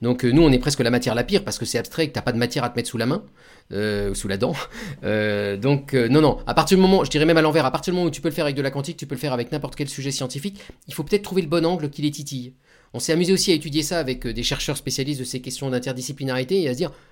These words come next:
qu'est-ce qui se passe quand un physicien arrive chez les designers ? Et alors moi, mon illusion, vous allez voir comme j'étais naïf, c'était, bah, les designers, ils sont super intéressés par la physique, et donc ils vont vouloir apprendre la physique avec moi, et je vais vulgariser, ça va être formidable, et cetera, et cetera. Et alors en fait, ce qui est ressorti des entretiens avec les designers, c'est que ce qui les intéressait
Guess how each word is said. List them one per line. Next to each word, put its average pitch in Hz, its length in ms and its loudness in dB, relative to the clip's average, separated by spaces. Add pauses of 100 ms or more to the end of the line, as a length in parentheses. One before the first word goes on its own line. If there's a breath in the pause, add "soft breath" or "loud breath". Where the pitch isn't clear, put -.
(140 soft breath)
qu'est-ce - 160 -4
qui 135 80 -6
se - 80 -2
passe 143 220 -2
quand 107 180 -10
un 110 60 -6
physicien 123 400 -4
arrive 135 160 -2
chez 123 120 -6
les 110 100 -8
designers ? 123 340 -2 (260 loud breath)
Et - 40 -6
alors 117 120 -2
moi, 185 120 2
mon 156 140 4
illusion, 160 420 2
vous 131 120 -2
allez 120 120 -2
voir 131 160 -6
comme 110 100 -6
j'étais 113 200 -8
naïf, 127 220 -2
c'était, 165 380 0 (420 loud breath)
bah, - 80 -6
les 117 100 -4
designers, 139 340 0
ils 120 40 -6
sont 123 120 -4
super 185 340 -2
intéressés 151 360 -2
par 143 120 -4
la 123 80 0
physique, 135 480 -6 (220 loud breath)
et 127 80 -2
donc 196 240 2
ils 147 60 -4
vont 160 140 2
vouloir 156 380 -2
apprendre 160 260 -2
la 147 60 -2
physique 151 320 -6
avec 135 260 -2
moi, 165 240 0
et 160 40 0
je 123 80 -4
vais 143 80 0
vulgariser, 135 500 -2
ça 147 140 -4
va 123 80 -2
être 127 80 -6
formidable, 135 420 -2
et 127 40 -4
cetera, 120 220 -8
et - 40 -6
cetera. 156 340 -8 (460 soft breath)
Et 117 80 -8
alors 123 160 -2
en 147 60 0
fait, 196 160 -2
ce - 40 -8
qui 135 160 -8
est 135 60 -2
ressorti 156 360 -6
des 135 140 -4
entretiens 147 300 -4
avec 143 100 -4
les 143 60 -2
designers, 135 340 -4
c'est 151 140 -8
que - 40 -6
ce - 60 -8
qui - 100 -8
les 196 160 0
intéressait 160 560 0